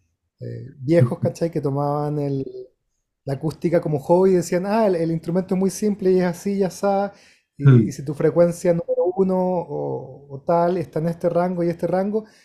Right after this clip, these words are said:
Speaker 1: eso es de calidad, y si no, no". Pero si así lo experimentas, tomáis en cuenta como la desviación estándar de tus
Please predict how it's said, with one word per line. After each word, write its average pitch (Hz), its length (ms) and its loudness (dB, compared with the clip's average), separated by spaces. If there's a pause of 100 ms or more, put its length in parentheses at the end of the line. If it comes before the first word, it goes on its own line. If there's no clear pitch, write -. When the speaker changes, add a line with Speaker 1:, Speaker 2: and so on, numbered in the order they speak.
(180)
Speaker 1:
eso 165 260 0
es 170 60 0
de 160 100 -2
calidad, 185 680 2
y 165 80 -6
si 165 160 -8
no, 165 160 -2
no". 131 420 -8
Pero 147 760 2
si 147 140 -8
así 190 200 -2
lo 202 120 2
experimentas, 175 560 -2 (180)
tomáis 147 340 -2
en 143 140 -4
cuenta 147 420 -2
como 131 160 -6
la 127 60 -4
desviación 131 400 -4
estándar 156 720 -2
de 147 120 0
tus 143 140 -8